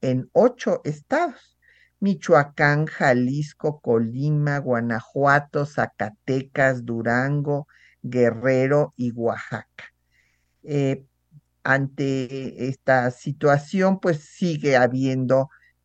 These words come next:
eh, el cierre de colegios católicos, eh, también hay cierre de templos y el, eh, episcopado suspende el culto. Esto es muy importante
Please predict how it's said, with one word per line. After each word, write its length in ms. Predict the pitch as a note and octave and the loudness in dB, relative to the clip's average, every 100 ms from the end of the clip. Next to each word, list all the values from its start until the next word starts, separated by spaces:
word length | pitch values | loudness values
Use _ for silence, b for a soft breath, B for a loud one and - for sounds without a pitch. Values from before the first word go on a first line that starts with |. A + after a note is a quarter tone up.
| - | -8
eh, 480 | - C3+ B2+ B2+ - | -2 0 2 0 -2
el 260 | - B2 A#2+ | 0 2 0
cierre 520 | - D#3 D3 C3 B2+ | -2 4 4 6 4
de 140 | A#2 | 2
colegios 680 | - A#2 A#2+ A#2+ - A#2+ A#2 | -2 -2 -2 -4 -4 -4 -4
católicos, 1300 | _ A#2 A#2+ - G3+ G3+ F#3+ F#3 _ E3 E3 E3+ - _ b b b b | _ 0 0 2 4 4 0 -4 _ 4 4 4 -4 _ b b b b
eh, 120 | D#3+ | -10
también 500 | D3+ C#3 C#3+ C#3+ C#3 | 2 2 4 -2 -2
hay 120 | B2+ B2+ | -2 -4
cierre 400 | - B2+ B2 A#2 | 0 2 4 2
de 180 | A#2+ B2 | 0 -4
templos 640 | - F3+ F3+ F3+ F3 F3 _ | 0 2 0 2 0 0 _
y 360 | F#3+ G3 E4+ _ _ _ _ _ _ _ | -2 0 -2 _ _ _ _ _ _ _
el, 500 | F3 G#3+ A3+ A3 - _ | 4 8 8 6 -2 _
eh, 340 | A#2 C#3+ C#3 C#3+ | -2 0 2 0
episcopado 1040 | D3 G#3+ G#3 - F3+ E3 E3 D#3 E3+ E3+ | 0 -2 -2 2 0 2 2 4 4 2
suspende 1000 | D3 - F3 D3+ _ A#3 A#3+ B3+ G3+ - | -6 -8 -8 -10 _ 6 8 6 2 2
el 240 | C3+ B2 - - | 0 0 -4 -2
culto. 520 | D3+ C3+ A2 - A#2+ | 4 4 4 0 0
Esto 200 | D3+ C#4+ | 0 -4
es 100 | C#4+ | 0
muy 260 | B3+ A3+ | 2 4
importante 920 | G#3 G3 D#3 C#3 - C3 B2 B2 - | 4 2 0 -2 0 2 2 -2 -6